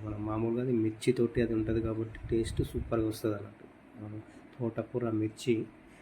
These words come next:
మనం ఇక కారపొడితోటి చేసేదానికంటే ఇది బాగుంటది. మిర్చి వేసుకుంటే తోటకూరలో ఎక్సలెంట్ ఉంటది. దాని మీద పెట్టేసుకొని మళ్ళీ ఒక టెన్ మినిట్స్ ఆగిన తర్వాత చూస్తే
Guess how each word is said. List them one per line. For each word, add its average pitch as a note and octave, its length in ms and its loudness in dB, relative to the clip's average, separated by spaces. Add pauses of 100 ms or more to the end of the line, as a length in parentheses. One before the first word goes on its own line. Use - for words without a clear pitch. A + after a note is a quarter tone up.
(160)
మనం B2 200 0
ఇక A2 240 2 (220)
కారపొడితోటి C#3 1200 2
చేసేదానికంటే C3 720 4
ఇది C#3 340 2 (720)
బాగుంటది. A#2+ 400 4
మిర్చి A2 420 2
వేసుకుంటే A2+ 560 0 (460)
తోటకూరలో A2 520 0 (840)
ఎక్సలెంట్ A2+ 440 -2
ఉంటది. G#2 300 -6 (840)
దాని A2 140 2
మీద G#2+ 200 2
పెట్టేసుకొని A2+ 500 -2
మళ్ళీ A#2+ 200 0
ఒక G#2+ 60 -2
టెన్ A2 160 2
మినిట్స్ A2 280 0
ఆగిన G#2+ 300 4
తర్వాత G#2+ 520 -2
చూస్తే A#2 380 0